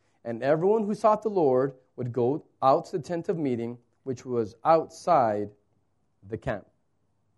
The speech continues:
And so how does God respond to idol worship? He says, "I will not go up among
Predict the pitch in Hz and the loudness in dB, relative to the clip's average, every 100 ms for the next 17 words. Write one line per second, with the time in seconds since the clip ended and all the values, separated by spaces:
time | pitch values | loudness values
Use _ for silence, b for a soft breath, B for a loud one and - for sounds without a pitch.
0 | _ _ _ _ _ _ _ _ _ 139 | _ _ _ _ _ _ _ _ _ -10
1 | 139 160 143 160 185 226 190 208 151 151 | -6 -6 -4 2 2 2 2 0 2 4
2 | 151 156 139 131 - - 156 156 131 120 | 4 4 -2 -10 -12 -4 0 2 0 -2
3 | 120 _ _ _ _ - 151 139 - 143 | -8 _ _ _ _ -4 -2 -2 2 4
4 | 170 170 160 151 _ - 147 151 - 117 | 4 2 0 -2 _ 2 2 2 -6 -12
5 | - _ _ _ _ _ _ _ _ _ | -12 _ _ _ _ _ _ _ _ _
6 | _ 160 143 175 156 139 - 151 156 143 | _ -6 0 4 6 4 4 4 4 2
7 | 143 131 147 160 190 170 123 139 123 160 | 0 0 2 4 4 0 -6 -16 0 6
8 | 170 165 165 - 156 156 - _ 151 151 | 6 6 0 2 2 2 -4 _ -6 -2
9 | 143 135 135 | -2 -4 -8